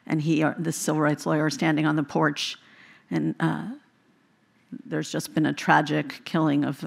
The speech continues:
a man who was an African-American man who was sentenced to death for a crime he didn't commit.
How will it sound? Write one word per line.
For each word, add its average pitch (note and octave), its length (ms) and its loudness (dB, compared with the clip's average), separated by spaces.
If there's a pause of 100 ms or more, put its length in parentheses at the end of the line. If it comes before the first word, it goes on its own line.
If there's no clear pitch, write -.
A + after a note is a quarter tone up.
a D#3+ 140 -2
man C#3+ 300 0
who D3+ 180 -2
was D3 320 -4
an D3+ 160 0
African-American D3 880 -2
man D3 220 0
who C#3+ 120 -4
was C#3+ 140 -4
sentenced - 460 -4
to D3+ 80 -4
death C#3+ 220 -2
for - 160 -10
a D#3 40 -10
crime C#3 320 0
he C#3+ 100 -2
didn't D#3 280 -4
commit. C#3 360 -4